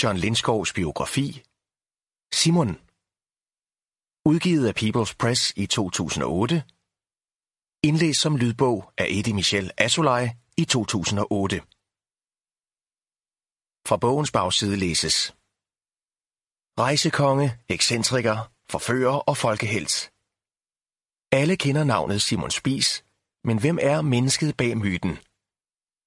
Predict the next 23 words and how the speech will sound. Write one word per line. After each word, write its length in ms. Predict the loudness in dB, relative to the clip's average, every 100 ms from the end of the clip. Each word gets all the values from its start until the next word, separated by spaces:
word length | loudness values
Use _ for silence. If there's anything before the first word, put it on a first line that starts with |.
| _ _ _ _ _ -6
Simon 420 | 0 4 4 2 0
Ove 300 | 0 0 0
Christian 500 | 0 0 0 0 0 -2
Ogilvig 500 | -2 -2 0 0 0
Spies 480 | 0 0 -2 -2 -6 _ _ -6
kom 160 | -2 0
til 160 | 0
verden 300 | 0 0 0
første 320 | 0 0 0
september 560 | -2 -2 -2 0 0 -2 -2
nitten 220 | -2 0 2
hundrede 220 | 2 2
enogtyve. 560 | 0 0 0 0 -2 -4 _ _ _ _ _ _ _ _ _ _ _ -4
Han 140 | 0 2
voksede 320 | 0 2 2
op 180 | 2 0
uden 300 | 0 0 0
en 140 | -4
far 340 | 0 0 0 -2
i 60 | -2
hjemmet 300 | -2 0 -2
i 40 |
Helsingør, 760 | -2 -4 -2 0 0 -2 -8